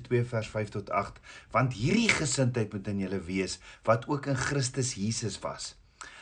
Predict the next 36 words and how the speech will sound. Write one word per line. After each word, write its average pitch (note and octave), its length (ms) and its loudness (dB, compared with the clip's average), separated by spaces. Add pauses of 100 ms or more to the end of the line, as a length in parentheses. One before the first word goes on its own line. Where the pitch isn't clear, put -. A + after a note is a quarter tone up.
Hy B2+ 200 2
wat D3 180 2
in D3+ 100 0
die C#3 80 0
gestalte C#3 480 0
van A#2+ 180 -2
God C3+ 420 -4
was, C#3+ 340 0 (220)
het G#2 100 -2
dit B2 140 2
geen F3 440 -2
roof C3 360 2
geag - 800 -2
om A#2 200 0
aan A#2+ 120 2
God, - 360 -4 (500)
om B2+ 220 0
aan B2+ 120 4
God C#3 320 -4
gelyk G#2+ 440 -4
te C3 100 -2
wees G2+ 320 -2
nie, G2+ 220 -2 (260)
maar A#2+ 140 0
het B2+ 80 0
homself D#3+ 640 0
ontledig A#2+ 800 0
deur B2 140 0
die B2+ 160 -2
gestalte D3 460 -4
van C#3+ 180 -8
'n F#2+ 200 -6
diensknegt A#2 560 -4
aan F2+ 160 -8
te G2 80 -10
neem F#2 320 -6